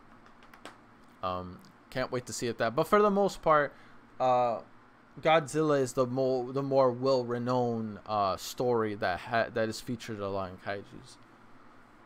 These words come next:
Man, I also feel like seeing me my, the classic Godzilla films, man. Those films were the shit.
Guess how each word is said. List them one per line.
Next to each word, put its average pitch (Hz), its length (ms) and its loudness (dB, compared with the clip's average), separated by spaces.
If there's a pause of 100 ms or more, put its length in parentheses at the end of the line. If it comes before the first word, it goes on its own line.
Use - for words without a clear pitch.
(920)
Man, 110 280 -10
I 208 60 -8
also 196 240 -12
feel 123 200 -10
like 107 160 -8
seeing 123 280 -10
me 117 100 -8
my, 98 220 -8 (160)
the - 60 -16
classic - 480 -10
Godzilla 110 480 -10
films, - 420 -20
man. 107 240 -14
Those 151 400 -10
films 110 300 -10
were 117 80 -10
the - 140 -18
shit. - 500 -16